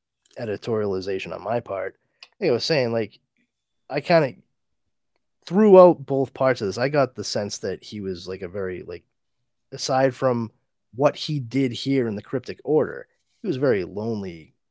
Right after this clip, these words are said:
melancholy man. I mean, his, his whole life was a fortress of solitude. <clears throat> Excuse me. And, uh, this was what he had.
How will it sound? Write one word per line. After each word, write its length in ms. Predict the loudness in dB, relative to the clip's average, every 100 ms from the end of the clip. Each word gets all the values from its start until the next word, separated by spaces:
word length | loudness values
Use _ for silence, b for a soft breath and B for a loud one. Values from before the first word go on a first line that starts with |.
| _
melancholy 760 | -14 -10 -10 -12 -12 -10 -10 -10
man. 360 | -12 -10 -12 -14
I 20 |
mean, 260 | -20 -20 -20
his, 280 | -12 -8 -8
his 180 | -6 -10
whole 320 | -4 -4 -4 -4
life 300 | -4 -4 -10
was 140 | -20
a 40 |
fortress 440 | -12 -10 -10 -10 -10
of 100 | -8
solitude. 580 | -2 -2 -2 -6 -14 -16 _
<clears throat> 160 | _ -2
Excuse 580 | 2 2 0 -4 -6 -6
me. 160 | -10 _ _ _ _ _ _ _ _
And, 320 | 0 2 2
uh, 400 | 4 4 4 2 -2 _ _ _ _ _ 2
this 240 | 6 8
was 120 | 6
what 160 | 6 4
he 120 | 2
had. 360 | 2 2 0